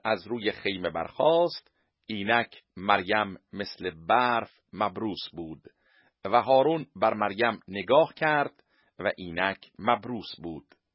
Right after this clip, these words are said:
و هارون به موسی گفت: «وای، ای آقایم، بار این گناه را بر ما مگذار،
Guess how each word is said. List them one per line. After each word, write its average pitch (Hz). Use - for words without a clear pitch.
و 98
هارون 117
به 131
موسی 127
گفت: 95
«وای، 104
ای 117
آقایم، 87
بار 139
این 113
گناه 107
را 104
بر 98
ما 104
مگذار، 120